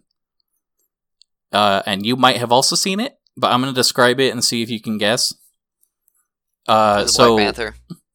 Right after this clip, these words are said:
Speaker 1: a long time ago, uh, like, before there were people,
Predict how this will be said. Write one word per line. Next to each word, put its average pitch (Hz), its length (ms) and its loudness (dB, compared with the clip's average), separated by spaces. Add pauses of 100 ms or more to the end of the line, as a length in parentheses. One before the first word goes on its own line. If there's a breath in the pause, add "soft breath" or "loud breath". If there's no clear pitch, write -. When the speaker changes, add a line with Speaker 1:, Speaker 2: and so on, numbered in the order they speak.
(320)
Speaker 1:
a 107 60 0
long 113 260 4
time 131 280 -2
ago, 95 460 -2 (1160 loud breath)
uh, 98 420 2
like, 101 200 -6
before 110 340 -2
there 110 120 -4
were 107 100 -6
people, 95 520 -6